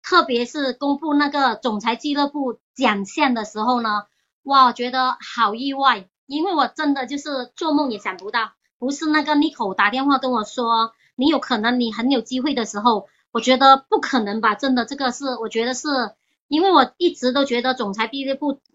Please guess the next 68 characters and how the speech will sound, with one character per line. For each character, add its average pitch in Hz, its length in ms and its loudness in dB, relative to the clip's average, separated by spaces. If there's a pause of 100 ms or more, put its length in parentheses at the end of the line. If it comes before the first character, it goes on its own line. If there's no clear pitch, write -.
(200)
距 330 240 -4
离 247 120 2
我 226 120 2
的 233 120 -4 (240)
太 359 380 2
远 226 280 -4
了， 202 200 -4
我 220 120 0
很 226 240 -6
意 262 120 -8
外， 254 260 0 (440)
因 302 120 -2
为 359 120 -2
在 320 240 2 (280)
港 226 180 2
澳 302 120 0
地 302 160 -6
区 285 220 -8
只 240 160 -10
有 262 160 0
两 196 200 -4
个 269 140 -8
名 226 240 -4
额， 214 360 2 (320)
而 269 160 4
这 392 180 -4
个 339 460 2 (140)
是 - 260 -8
我 220 340 0 (240)
发 311 160 8
梦 339 200 -4
都 294 180 -8
是 294 280 -10
没 233 160 -8
有 254 100 -6
觉-， 226 300 -8
没 247 100 -2
有 285 100 0
想 196 180 -8
到 277 140 2
自 285 120 -10
己 214 140 -10
会 269 100 -6
得 214 160 -10
到 226 160 0
的 208 100 -14
奖， 185 300 -14
所 277 200 -8
以 285 80 -4
当 277 180 0
时 254 100 -10
我 233 140 -2
觉 214 160 -10
得 220 160 -4
受 254 240 -2
宠 196 240 -6
若 247 100 0
惊， 220 260 -4 (380)
心 302 300 6
中 285 180 6
的 254 120 0
那 277 160 4
当 269 180 2
时 254 120 -10
的 240 120 -6
喜 202 240 -12
悦 254 160 -2
我 202 260 -4